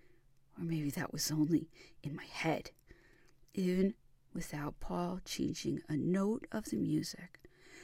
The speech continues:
there was something incredibly poignant about the opening lines of the song. "Close your eyes and I'll kiss you.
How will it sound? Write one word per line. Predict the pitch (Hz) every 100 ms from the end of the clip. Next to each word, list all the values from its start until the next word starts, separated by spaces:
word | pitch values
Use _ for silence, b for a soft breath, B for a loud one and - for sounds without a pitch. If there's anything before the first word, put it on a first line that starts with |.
| B
there | 175
was | 175
something | - - 208 208 - 151 -
incredibly | - - - - - 240 254 254 233 190 139 143 - B B B -
poignant | 139 - 180 175 156 117 - -
about | - - 151 -
the | - - -
opening | 202 196 190 - 170 160 156
lines | 160 156 160 156
of | -
the | -
song. | - - 151 147 185 - - b b b b b b b -
"Close | - 185 165 -
your | 156 -
eyes | 147 147 160 -
and | 165
I'll | 156 -
kiss | - 165 - -
you. | 151 151